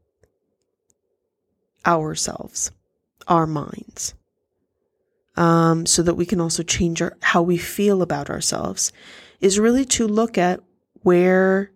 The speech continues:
did your expectation for yourself come from? Um, I know for me, when I didn't feel good enough for myself, I was measuring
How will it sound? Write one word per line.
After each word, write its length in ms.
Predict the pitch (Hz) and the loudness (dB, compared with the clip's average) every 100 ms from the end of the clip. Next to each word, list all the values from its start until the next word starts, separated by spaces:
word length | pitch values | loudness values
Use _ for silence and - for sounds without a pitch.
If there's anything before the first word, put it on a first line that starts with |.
| _ _ _ _ | _ _ _ _
did 320 | 185 175 175 | 2 4 2
your 220 | 180 170 - _ _ _ - | 0 -2 -4 _ _ _ -4
expectation 880 | 180 - 196 180 - 190 - 175 | -2 0 -2 -2 0 0 0 -4
for 240 | 175 175 170 | -4 -4 -2
yourself 480 | 175 160 - 165 - | -4 -4 -6 -8 -10
come 200 | 180 185 | -12 -12
from? 280 | - - - _ _ _ _ _ _ _ _ _ _ _ _ _ _ _ _ _ _ _ _ | -12 -14 -18 _ _ _ _ _ _ _ _ _ _ _ _ _ _ _ _ _ _ _ _
Um, 340 | 190 180 180 - | 2 4 4 2
I 120 | 190 | 2
know 280 | 185 185 180 | 4 4 2
for 240 | - 175 | 0 -2
me, 580 | 175 202 208 190 180 170 - _ _ | 0 2 4 4 2 0 -6 _ _
when 320 | 175 185 180 - | 2 2 2 0
I 440 | 175 175 175 175 180 | 0 2 2 2 2
didn't 300 | 180 170 - | -2 -4 -6
feel 220 | - 160 | -4 -4
good 220 | 165 160 | -2 -6
enough 480 | 156 160 - - - _ _ _ _ | -6 -8 -10 -12 -20 _ _ _ _
for 220 | - 160 | -2 -2
myself, 580 | 165 156 - - 190 - _ _ _ _ _ _ _ _ | 0 -4 -4 -6 -12 -20 _ _ _ _ _ _ _ _
I 60 | - | 0
was 200 | 175 175 | 0 2
measuring 960 | 185 185 214 208 180 180 175 175 170 | 2 4 2 2 0 2 2 0 -4